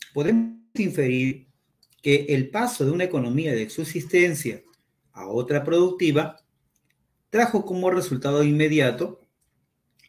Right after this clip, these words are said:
ujú, nos piden ese tránsito fundamental, ¿no? De la economía de subsistencia hacia la economía productiva.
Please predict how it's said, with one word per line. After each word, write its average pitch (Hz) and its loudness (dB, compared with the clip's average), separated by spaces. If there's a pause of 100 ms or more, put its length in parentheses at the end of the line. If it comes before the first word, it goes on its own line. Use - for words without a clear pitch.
(380)
ujú, 226 0 (560)
nos 110 -12
piden 151 0
ese 147 0
tránsito 151 0
fundamental, 113 -2
¿no? 180 -4 (1300)
De 120 -4
la 110 -2
economía 113 -4
de 143 2
subsistencia 151 0 (800)
hacia 135 0
la 113 -2
economía 107 -6
productiva. 98 -10